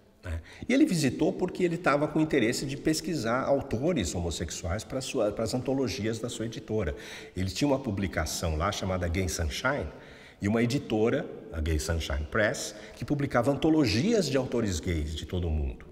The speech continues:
traduzidos ao inglês. Ele tava pesquisando autores latino-americanos e brasileiros. Visitou o Brasil, fez amizade com vários intelectuais,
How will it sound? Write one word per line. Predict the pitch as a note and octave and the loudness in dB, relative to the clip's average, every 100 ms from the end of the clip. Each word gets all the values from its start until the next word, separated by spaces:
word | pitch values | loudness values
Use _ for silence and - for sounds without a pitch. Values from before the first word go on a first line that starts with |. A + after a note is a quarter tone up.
| - - | -20 -2
traduzidos | E2+ E2+ E2 D#2+ F#2 A2 | 0 2 0 0 0 2
ao | D3 | 2
inglês. | E3 G#2+ D#2 - - - - - - - - | 2 0 0 -4 -10 -14 -20 -20 -20 -12 -6
Ele | C4 | 0
tava | - A#3 | 0 2
pesquisando | A#3+ A#3+ A#3 F3 G3 G3+ - - | 2 4 6 6 6 2 -2 -2
autores | E3 D#3+ D#3 | 2 2 4
latino-americanos | D#3 D3 D3 C3+ C#3 C3+ C#3 D3 C#3 | 4 2 2 2 4 2 2 2 0
e | D3+ | 0
brasileiros. | D3 D3 C#3+ F2+ E2+ | 0 0 0 -2 -4
Visitou | - - G3+ G3 G#2 | -6 -4 -2 0 2
o | G2 | 4
Brasil, | C#3 G3 C3+ F3 A#3 - - - | 4 4 2 0 -2 -8 -14 2
fez | - D3 | 6 8
amizade | C#3 B2 G2+ F#2+ F2 E2 | 8 6 4 4 4 2
com | F2+ | 0
vários | E2 F2+ E2 E2+ | 4 4 4 0
intelectuais, | G2 G#2 A2 - D#3+ D#3+ A3 - | 0 0 -2 0 0 0 -2 -6